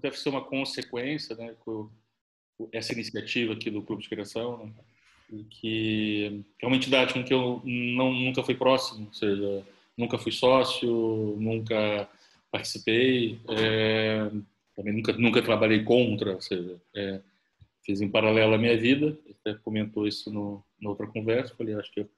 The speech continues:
muito o que eu penso", né? Vinte anos passados, o clube ajudou imensas carreiras, ajudou em imensos projetos comerciais, e, assim, ajudou a indústria como um todo, eu também ajudei do meu lado,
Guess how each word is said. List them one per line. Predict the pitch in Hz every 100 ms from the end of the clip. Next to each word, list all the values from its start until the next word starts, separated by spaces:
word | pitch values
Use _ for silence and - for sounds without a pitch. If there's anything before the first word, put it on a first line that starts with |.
| _ 104
muito | 110 110
o |
que | 113
eu | 110
penso", | 110 131 - 120
né? | 123 _ _ _ _ -
Vinte | 127 127
anos | 120 -
passados, | 127 - 135 143 143 - _ _ _ _ _ _
o | 131
clube | - 131 127
ajudou | 120 113 120 120
imensas | 117 117 110 -
carreiras, | 123 117 151 156 127 120 117 113
ajudou | 110 113 120 120
em | 113 113 113
imensos | 113 -
projetos | - 117 123 143 151 -
comerciais, | 107 107 - 117 131 147 120 110
e, | 110 110
assim, | 107 - 117 110 110
ajudou | 123 120 139 135
a | 123
indústria | 120 120 123 - 123
como | 127 131
um |
todo, | 131 165 190 165
eu |
também | 170 156 147
ajudei | 135 131
do | 135
meu | 135 131
lado, | 139 180